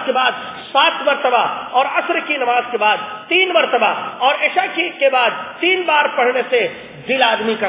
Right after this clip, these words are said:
صاف ہو جائے گا۔ اسی طرح سے جادو اور آسیب اور شیاطین اور چیچک کی وبا وغیرہ سے بچنے کے لیے گیارہ بار پڑھ کر کے دم کرے۔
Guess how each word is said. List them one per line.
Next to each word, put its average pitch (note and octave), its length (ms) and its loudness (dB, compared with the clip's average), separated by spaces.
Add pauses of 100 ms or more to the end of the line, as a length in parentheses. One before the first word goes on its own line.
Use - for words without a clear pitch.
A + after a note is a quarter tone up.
صاف F3+ 260 0
ہو E3+ 100 0
جائے D#3 240 0
گا۔ C3+ 140 -6 (280)
اسی F#4+ 240 2
طرح F4 320 2
سے A3 200 2 (460)
جادو D#4 400 2
اور F4 140 6
آسیب C#4+ 680 2 (280)
اور C#4 180 2 (120)
شیاطین C#4 460 2 (100)
اور C4+ 200 2 (100)
چیچک D4+ 460 0
کی D#4+ 120 -6
وبا D4 260 4
وغیرہ C#4+ 360 2
سے C4 80 0
بچنے B3 320 0
کے C4+ 160 0
لیے A#3+ 200 2 (400)
گیارہ C#4 420 4
بار C4 260 2 (160)
پڑھ D4 200 6
کر A3+ 120 2
کے G#3+ 140 -2
دم F#3 180 -2
کرے۔ E3+ 260 0